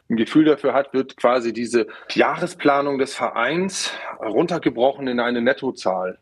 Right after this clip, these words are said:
also sprich in ein Jahres-, oder in ein, ein Saisonnettozahl. Und bei diesen,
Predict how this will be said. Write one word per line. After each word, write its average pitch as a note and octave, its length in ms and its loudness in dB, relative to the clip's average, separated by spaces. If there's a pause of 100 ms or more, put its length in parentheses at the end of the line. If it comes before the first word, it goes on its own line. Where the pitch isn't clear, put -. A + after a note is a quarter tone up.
(140)
also G#2 180 2
sprich A#2+ 240 0
in A2+ 140 2
ein G#2 180 0
Jahres-, A2 560 0
oder G#2 420 0
in G#2+ 140 -2
ein, G#2 220 -4
ein A2 200 0
Saisonnettozahl. G2+ 1080 0 (100)
Und G2+ 140 0
bei A#2 100 -2
diesen, C#3 220 0